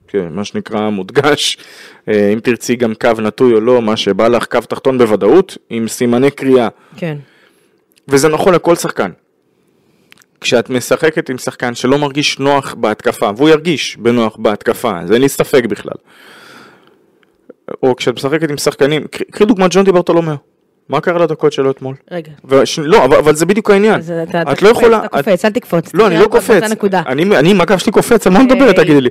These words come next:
Speaker 2: אני אגיד לך מה.
Speaker 1: לא, אני
Speaker 2: אתה
Speaker 1: פשוט
Speaker 2: זוכר
Speaker 1: אומר, שאם את משחקת עם ארבעה שחקנים התקפית, כאילו, ארבעה שחקנים, כן, לא באמת. ואני לא אומר שאיתו זה ארבע שחקנים, כי,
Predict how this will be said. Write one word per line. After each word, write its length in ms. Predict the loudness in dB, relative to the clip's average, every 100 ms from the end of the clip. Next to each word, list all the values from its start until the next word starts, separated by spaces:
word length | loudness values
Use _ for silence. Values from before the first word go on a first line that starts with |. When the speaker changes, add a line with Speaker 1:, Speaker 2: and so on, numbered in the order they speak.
| -4 -14
Speaker 2:
אני 140 | -12 -8
אגיד 160 | -8
לך 80 | -6
מה. 160 | -6 0
Speaker 1:
לא, 340 | 2 4 4
אני 120 | 2
Speaker 2:
אתה 120 | 2
Speaker 1:
פשוט 180 | 2 2
Speaker 2:
זוכר 240 | 2 4 2
Speaker 1:
אומר, 100 | 0
שאם 460 | 0 -2 0 0
את 40 | 2
משחקת 460 | 2 2 0 0
עם 100 | 0
ארבעה 240 | 2 4 4
שחקנים 420 | 2 0 0 0
התקפית, 600 | -2 -6 -6 -6 -6 -6
כאילו, 200 | 0 2 2
ארבעה 320 | 0 0 0
שחקנים, 500 | 0 -4 -4 -6 -6 -6
כן, 140 | -2
לא 80 | 0
באמת. 300 | 2 0 -2 -14 -20 -20 _ _ _ _ _ _ _ _ _ _ -2
ואני 220 | 2 4
לא 80 | 2
אומר 160 | 2
שאיתו 360 | 0 0 2 4
זה 140 | 4
ארבע 160 | 4 2
שחקנים, 440 | 0 -2 -2 -4
כי, 220 | -6 -6